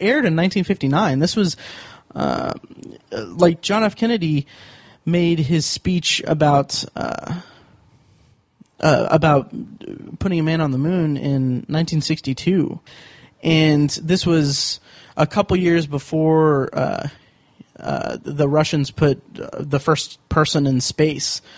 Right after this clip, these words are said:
on April twelfth, nineteen sixty-one. And also this, uh,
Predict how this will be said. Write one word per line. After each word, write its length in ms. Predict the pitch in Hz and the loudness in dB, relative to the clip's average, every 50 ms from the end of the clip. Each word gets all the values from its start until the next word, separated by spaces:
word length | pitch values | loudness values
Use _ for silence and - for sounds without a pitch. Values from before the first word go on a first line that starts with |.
| - - - _ - | -20 -20 -20 _ -6
on 420 | - 135 131 131 131 127 123 - - - | -2 0 0 2 0 -2 -4 -6 -8 -2
April 300 | - 156 143 - 143 135 | -2 0 0 0 -2 -4
twelfth, 360 | - - 151 135 131 131 - | 0 2 2 2 2 2 0
nineteen 300 | 135 131 135 127 - 135 | -2 -2 -2 -2 -4 -6
sixty-one. 580 | 127 - 131 - - - 127 135 160 160 135 127 - | -6 -6 -8 -8 -6 -4 0 2 2 2 2 0 0
And 160 | 202 202 208 | 0 0 0
also 360 | 180 180 214 208 - 214 180 | 2 0 0 0 2 0 0
this, 300 | 165 170 170 160 - - | 0 0 -2 -2 -2 0
uh, 340 | 165 156 147 143 143 143 143 | 0 2 2 2 2 2 0